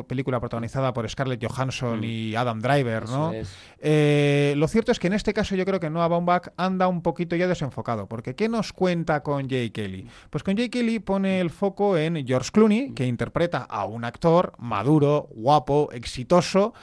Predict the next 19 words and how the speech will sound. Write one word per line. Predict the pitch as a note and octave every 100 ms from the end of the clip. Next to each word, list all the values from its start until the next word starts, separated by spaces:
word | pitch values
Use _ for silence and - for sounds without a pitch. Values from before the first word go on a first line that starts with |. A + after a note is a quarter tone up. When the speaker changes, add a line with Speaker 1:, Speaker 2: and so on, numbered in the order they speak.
| - - - -
Speaker 1:
Yo | A2+
creo | A#2 A#2
que | G#2
no | G#2+
es | A2+ -
un | A#2
papel | G#2+ C3
que | A#2+ A#2
le |
haya | A#2+ A#2+
costado | A2+ - E3
demasiado | C#3+ B2+ A#2+ F#3 F3 D#3+
Speaker 2:
<laughs> |
Speaker 1:
interpretar, | E3+ E3+ E3 F3+ F#3 - -
que | F#3
tiene | F3 G#3+ G#3+
una | G3 F#3
crisis | G3+ G3 G#3 D#3
existencial. | A#2 - A#2 - G2 - G2+ B1+